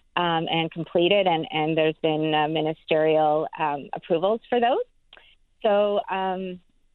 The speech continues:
on the plate right now, there are some projects. There's a mine in Labrador, the Joyce Lake mine.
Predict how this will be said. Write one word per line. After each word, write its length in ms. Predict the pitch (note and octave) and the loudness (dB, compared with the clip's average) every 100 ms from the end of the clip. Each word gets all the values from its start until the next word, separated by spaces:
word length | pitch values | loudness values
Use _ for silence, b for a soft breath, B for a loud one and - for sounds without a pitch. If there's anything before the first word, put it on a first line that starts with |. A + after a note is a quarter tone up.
| _ - | _ -2
on 180 | G#3+ | 0
the 80 | A#3 G#3+ | 0 -2
plate 160 | A#3 A3 | -4 0
right 260 | G3 G3 | 0 0
now, 300 | G3 F#3+ A#3 | 0 2 2
there 160 | C#4+ G#3+ | 2 2
are 160 | G3+ B3 | 2 0
some 140 | - B3 | -4 -8
projects. 400 | - G#3 A#3 A#3 | -2 -2 -2 -4
There's 180 | G3 F#3+ | -4 -2
a 60 | |
mine 340 | F#3+ F#3 F#3+ G3 - | -2 0 0 -2 -4
in 300 | F#3 F3+ F3+ - | -4 -4 -6 -4
Labrador, 720 | F3+ D3+ F3 G#3 G#3 A3+ C4+ B3+ | 0 0 0 0 2 2 2 0
the 100 | F3+ | -2
Joyce 360 | - E3+ F3+ - - | 0 2 2 -2 -18
Lake 400 | - E3+ F3 F#3+ | -6 2 2 2
mine. 480 | G#3 G3 F#3+ A3 D4+ | -2 0 0 0 -2